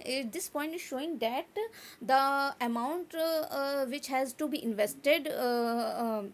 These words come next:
in the production of these two goods is now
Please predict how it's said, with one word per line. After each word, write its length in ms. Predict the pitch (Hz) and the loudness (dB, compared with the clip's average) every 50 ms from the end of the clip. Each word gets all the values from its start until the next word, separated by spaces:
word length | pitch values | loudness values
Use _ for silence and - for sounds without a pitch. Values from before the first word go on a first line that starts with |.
| - - - - | -14 -20 -16 -8
in 360 | - 254 247 254 254 233 - | -4 -4 -2 -2 -2 -2 0
the 120 | - 254 247 | 0 0 0
production 380 | 254 214 196 202 196 - 285 | 0 0 -2 -2 -2 -2 -4
of 140 | 285 269 220 | -4 -4 -4
these 160 | 196 254 254 | -6 -6 -8
two 220 | - - 233 220 214 | -6 -4 -4 -4 -2
goods 180 | 262 339 311 - | -4 -4 -4 -6
is 120 | - 269 226 | -8 -6 -4
now 220 | 233 240 254 320 | 0 2 2 2